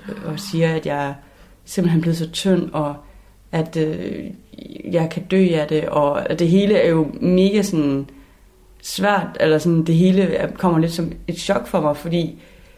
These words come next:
jeg tror ikke, jeg, der er ikke nogen, der har reageret på det overhovedet. Jeg ved, at min mor og søster har lagt mærke til og kommenteret lidt på det, men der er jo ikke nogen, der har sådan, har lavet sådan en øjenåbner op for mig.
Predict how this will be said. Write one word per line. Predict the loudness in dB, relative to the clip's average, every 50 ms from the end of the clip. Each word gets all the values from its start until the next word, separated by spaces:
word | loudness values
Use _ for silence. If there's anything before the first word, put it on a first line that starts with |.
| _ _ -10
jeg | -8 -6
tror | 0 2 2
ikke, | 4 4 4 2
jeg, | 2 2 0 -2 -2
der | 0
er | 2
ikke | 2 4 4
nogen, | 4 4
der | 4 4
har | 2 2
reageret | 0 -2 -2 0 0 0 0 0 0
på | 0 0 0
det | 0 0
overhovedet. | 0 2 0 0 0 0 0 2 4 4 4 4 4 4 2 2 2
Jeg | 2 4
ved, | 4 4
at | 4
min | 4 4 4
mor | 4 2 4 2 2
og | 2 0 0 -2 -2 -2 -4 -4
søster | -4 -2 -2 0 0 0 -2
har | -4 -2 -4 -4
lagt | -2 -4 -2 0 0
mærke | 2 2 2 0 -2 -4
til | -6 -4 -4 -2 -2 -2 -2 -2 0
og | 0 0 -2 -2 -6
kommenteret | -4 0 0 0 0 0 -2 -4 -2 -2 0 0
lidt | -2 -2 -2
på | -2 -2 0
det, | 0 -2 -4 -6 -12 -20 -20 -20 -20 -14 -8 -4
men | -2 0
der | 2 4
er |
jo | 4 4
ikke | 4 4
nogen, | 4 4 4 4
der | 2
har | 0
sådan, | 0 0 2 2 2 2 0 -4 -12 -18 -20 -20 -20 -20 _ _ _ _ _ -20 -20 -20 -20 -20 -20 -20 -20 -20 -20 -20 -16 -8 -4
har | -2 -2 -2 -2 -2
lavet | 0 2 4 4 4 4
sådan | 4 2 2 2
en | 2
øjenåbner | 2 2 2 4 4 2 2 2 0
op | -2 -4 -4
for | -4 -4 -2 0
mig. | -2 -2